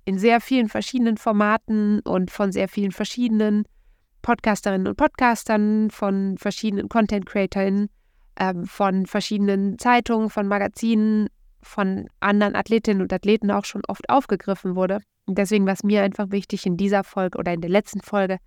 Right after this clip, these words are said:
einfach noch ein paar andere Faktoren und Aspekte aufzuzeigen. Und deswegen habe ich dem Thema Geld eben keine zusätzliche Redezeit gewidmet. Aber ihr habt natürlich recht, das ist definitiv auch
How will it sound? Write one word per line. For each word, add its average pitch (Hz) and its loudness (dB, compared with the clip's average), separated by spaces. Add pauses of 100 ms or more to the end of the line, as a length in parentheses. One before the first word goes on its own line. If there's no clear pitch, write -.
(580)
einfach 202 4
noch 196 4
ein 190 -4
paar 196 -2
andere 196 2
Faktoren 190 -4
und 180 -2
Aspekte - -6
aufzuzeigen. - -14 (200)
Und - -10
deswegen 180 0 (640)
habe 202 2
ich 185 0
dem 185 0
Thema 180 0
Geld 175 0
eben 170 -2
keine 175 -4 (380)
zusätzliche 180 -2
Redezeit - -2
gewidmet. - -10 (560)
Aber 202 2
ihr 196 0
habt 202 -4
natürlich 196 -2
recht, 185 -2
das 180 -6
ist - -4
definitiv 190 -4
auch 180 0